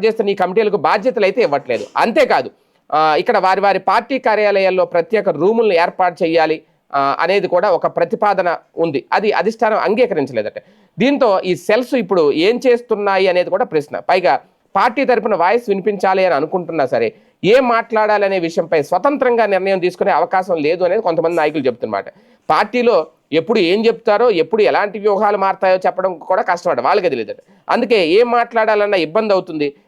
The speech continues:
పదవులు ఇస్తున్నారు కానీ ఇవి మొక్కుబడిగానే ఉంటున్నాయి, ప్రభుత్వ పాలసీల పైన ఏం చెప్పాలన్నా ఇబ్బందిగా ఉంది అనేది కొంతమంది చెప్తున్నమాట. ఇది అధినాయకుడి దగ్గర నుంచే రావాలి ఆర్డర్స్ అంటారు.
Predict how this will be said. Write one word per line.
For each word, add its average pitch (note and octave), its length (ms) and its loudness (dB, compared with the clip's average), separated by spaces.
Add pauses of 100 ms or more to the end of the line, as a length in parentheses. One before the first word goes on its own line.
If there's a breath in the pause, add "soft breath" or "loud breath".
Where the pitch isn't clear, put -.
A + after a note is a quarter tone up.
(180 soft breath)
పదవులు C4 320 2
ఇస్తున్నారు A3 460 -2
కానీ F3 180 2 (160)
ఇవి F#3 100 2 (120)
మొక్కుబడిగానే A3 600 2 (100)
ఉంటున్నాయి, E3+ 380 0 (280 soft breath)
ప్రభుత్వ B3 340 2 (100)
పాలసీల G#3+ 460 0
పైన F#3+ 160 2 (160)
ఏం G#3+ 160 0
చెప్పాలన్నా F#3+ 460 0 (100)
ఇబ్బందిగా G3 400 0 (100)
ఉంది E3 220 -2
అనేది G#3 280 0 (160)
కొంతమంది F3+ 360 0
చెప్తున్నమాట. A#2 420 -4 (200)
ఇది G#3 140 0 (260)
అధినాయకుడి A3+ 500 0
దగ్గర F#3 220 -4
నుంచే F#3+ 260 -4
రావాలి D#3+ 340 0 (120)
ఆర్డర్స్ C#3+ 340 -4
అంటారు. A2 240 -8